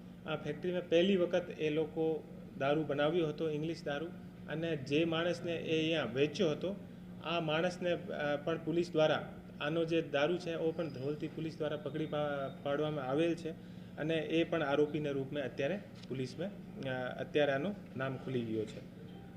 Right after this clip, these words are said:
એ જે આરોપી છે, એ અલગ ત્યાં જે, અ, alcohol સ્પિરિટ છે, alcohol સ્પિરિટથી એ લોકો દારૂ, અ, બનાવે છે અને આ માટે એ લોકો, અ, જે રાજસ્થાનથી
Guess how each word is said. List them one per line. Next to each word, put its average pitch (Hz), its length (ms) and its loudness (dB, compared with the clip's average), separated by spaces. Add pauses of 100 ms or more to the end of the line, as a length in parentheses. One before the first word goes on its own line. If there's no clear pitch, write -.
(240)
એ 175 160 4
જે 190 140 6
આરોપી 175 460 4
છે, 170 280 2 (520)
એ 170 400 4 (760)
અલગ 170 320 6
ત્યાં 170 440 2
જે, 160 180 2 (340)
અ, 135 320 0
alcohol 160 360 2
સ્પિરિટ 190 340 -2
છે, - 460 -6
alcohol 170 420 0
સ્પિરિટથી 185 480 0
એ 160 120 0
લોકો 165 340 0
દારૂ, 147 340 4
અ, 147 320 -2 (160)
બનાવે 156 300 0
છે 175 140 -4
અને 175 120 -8
આ 165 140 -2
માટે 165 260 -2
એ 170 140 2
લોકો, 165 400 -2 (420)
અ, 135 160 0
જે 151 360 6 (840)
રાજસ્થાનથી 165 760 2